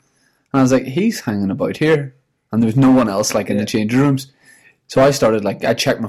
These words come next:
Speaker 1: I still had my towel wrapper on me, so I, like, checked my phone, and I, like, slowly got my bag, and I'm, like, laying my clothes out.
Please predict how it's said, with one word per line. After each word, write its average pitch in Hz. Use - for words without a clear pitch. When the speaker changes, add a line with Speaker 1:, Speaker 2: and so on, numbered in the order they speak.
Speaker 1:
I 117
still 123
had 104
my 101
towel 101
wrapper 131
on 139
me, 139
so 123
I, -
like, 117
checked -
my 104
phone, 107
and 110
I, -
like, 101
slowly 113
got 107
my 107
bag, 98
and 110
I'm, 107
like, 110
laying 107
my -
clothes 107
out. 139